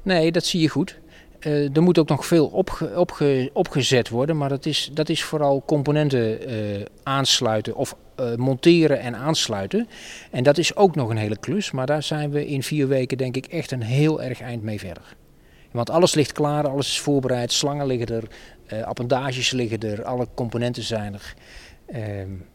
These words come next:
op een klein aantal na en ik hoop dat dat nog op tijd komt.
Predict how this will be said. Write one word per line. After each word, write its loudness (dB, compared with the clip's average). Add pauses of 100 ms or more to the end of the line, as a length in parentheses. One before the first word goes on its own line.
(140)
op -2
een -4 (100)
klein -2
aantal -8
na -6
en -10
ik -10
hoop -6
dat -12
dat -6
nog -10
op -18
tijd -14
komt. -20